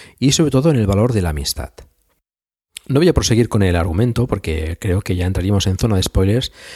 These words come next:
y creo que es mejor que lo descubráis por vosotros mismos. Tan solo decirte que al final de la película me vino a la memoria aquella época, hace ya bastantes años,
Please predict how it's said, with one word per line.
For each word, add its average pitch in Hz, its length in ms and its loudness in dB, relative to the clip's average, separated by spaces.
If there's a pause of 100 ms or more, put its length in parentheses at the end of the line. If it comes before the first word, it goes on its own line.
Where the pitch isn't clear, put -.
(160)
y 120 80 0
creo 110 160 0
que 110 80 0
es 101 100 0
mejor 107 240 0
que 101 140 -2
lo 87 100 2
descubráis 85 460 0
por - 160 -2
vosotros 71 400 -6
mismos. - 460 -12 (840)
Tan 156 160 0
solo 202 180 4
decirte 131 460 2
que 104 180 0
al 95 80 0
final 127 260 0
de 127 80 2
la 107 140 0
película 120 480 0 (840)
me 113 100 -2
vino 147 180 4
a - 20 6
la 139 80 4
memoria 123 420 2
aquella 113 260 0
época, 127 540 -2
hace 104 260 -6
ya 90 640 -4
bastantes 104 560 -2
años, 113 420 -2